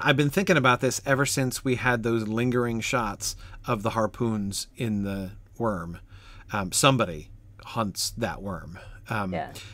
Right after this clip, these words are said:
Speaker 1: has not hunted it successfully <laughs> t-, to date, um, but, um, but somebody hunts it,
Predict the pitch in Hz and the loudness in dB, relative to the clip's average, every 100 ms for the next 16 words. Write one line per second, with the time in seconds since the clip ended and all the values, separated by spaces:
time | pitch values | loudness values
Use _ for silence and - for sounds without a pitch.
0 | - - 123 139 123 123 127 123 123 - | -12 -4 0 4 4 4 2 0 -2 2
1 | - 160 - - 139 123 104 - - - | 4 6 4 -2 0 2 0 -2 -12 -12
2 | - - - - - 135 120 104 120 - | -10 -10 -12 -4 0 4 4 4 0 -4
3 | - 135 - 120 113 107 101 - - - | -10 -6 4 4 6 2 -4 -14 -20 -12
4 | 135 113 123 - 131 113 107 107 120 120 | -6 4 4 6 4 4 4 -2 -2 -2
5 | - 135 113 104 110 110 98 87 80 - | 2 2 2 0 0 -2 -4 -8 -10 -14